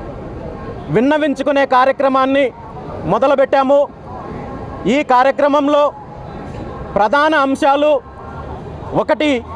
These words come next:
స్వామివారి పాదాల చెంత ఉన్న అలిపిరికి సంబంధించి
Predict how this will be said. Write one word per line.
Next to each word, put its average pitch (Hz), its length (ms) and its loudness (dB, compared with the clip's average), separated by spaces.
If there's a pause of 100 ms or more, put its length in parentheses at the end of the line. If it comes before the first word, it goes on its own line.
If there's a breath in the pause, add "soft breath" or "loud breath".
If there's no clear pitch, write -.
(1080)
స్వామివారి 294 680 4
పాదాల 277 580 2
చెంత 277 180 0
ఉన్న 277 280 2
అలిపిరికి 285 680 2
సంబంధించి 277 800 0